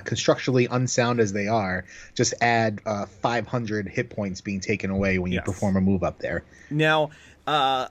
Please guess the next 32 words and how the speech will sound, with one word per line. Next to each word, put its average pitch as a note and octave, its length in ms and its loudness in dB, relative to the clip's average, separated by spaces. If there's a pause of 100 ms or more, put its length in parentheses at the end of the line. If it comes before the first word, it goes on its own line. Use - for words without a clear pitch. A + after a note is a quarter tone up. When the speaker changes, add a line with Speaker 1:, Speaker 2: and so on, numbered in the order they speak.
(160)
Speaker 2:
if F3+ 240 -8
you F3 60 -4
saw A#3+ 180 -2
that G3+ 160 6
out F3+ 100 2
of D3+ 60 -6
context, D#3+ 460 0
you D3 40 -8
might C#3 140 0
have C#3 80 0
thought C3+ 220 0
that C3 100 -2
Alexa B2 380 -2
turned B2 400 -8
heel B2+ 600 -2
on A#2+ 140 -4
her B2 140 -6
buddy A#2+ 260 -4
Nikki. C#3 480 -4 (380)
Um, A#2 400 -6
not G#3 340 0
entirely F#3 460 2
so. G3 180 -4
It E3+ 60 -4
was C3+ 140 -2
a B2+ 40 -6
fatal D3 320 -2
four-way D3 640 0
for B2+ 360 -6
a A#2+ 60 -6
title B2+ 340 -6
shot B2 360 -4